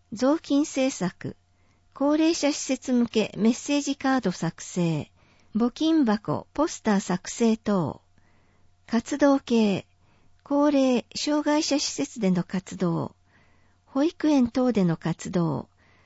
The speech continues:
地域活動の手伝い等。流れ、ボラ活エールにユーザー登録する。次、必要事項を入力。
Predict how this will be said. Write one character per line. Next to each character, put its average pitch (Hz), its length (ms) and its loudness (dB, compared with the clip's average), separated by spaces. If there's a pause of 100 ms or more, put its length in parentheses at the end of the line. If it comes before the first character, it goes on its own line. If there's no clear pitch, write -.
(140)
地 311 260 0
域 - 200 -10
活 285 300 -2
動 202 200 4
の 165 120 2
手 202 140 -2
伝 220 340 0
い 170 40 -4
等。 151 440 -6 (1080)
流 226 360 2
れ、 214 240 2 (760)
ボ 226 140 2
ラ 302 160 2
活 330 360 -2
エ 311 180 4
ー 302 40 0
ル 226 100 4
に 175 380 2
ユ 254 200 0
ー - 20 0
ザ 285 200 0
ー 277 80 -4
登 240 200 2
録 - 240 -4
す - 180 -10
る。 123 180 -8 (640)
次、 214 420 -4 (380)
必 - 320 -6
要 330 220 4
事 320 160 0
項 202 320 2
を 175 100 4
入 196 240 4
力。 185 460 -4